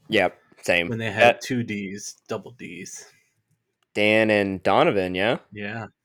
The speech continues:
Speaker 1: Man, yeah, that's, I, uh, I wanna say I was probably a day one P one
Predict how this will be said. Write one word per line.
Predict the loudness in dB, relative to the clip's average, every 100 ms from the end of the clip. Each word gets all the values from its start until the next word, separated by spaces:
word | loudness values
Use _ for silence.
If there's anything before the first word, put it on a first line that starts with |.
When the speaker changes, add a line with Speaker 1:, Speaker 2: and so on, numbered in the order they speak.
| _ _ _ _ _ _ _ -14
Speaker 1:
Man, | -12 -12 -14 -8
yeah, | -4 -2
that's, | -4 -6 -14 _ _ _ _ _ _ _ _ _ 2
I, | 4 6 6
uh, | 8 6 2 _ _ _ _ _ _ -6
I | 0
wanna | 4 2
say | 2 2 4 4
I |
was | 2 2 0 -2 -14 -18 _ 0
probably | 4 4 4 4 4
a |
day | 4 2 4
one | 2 0
P | -4 -2
one | 0 0 -2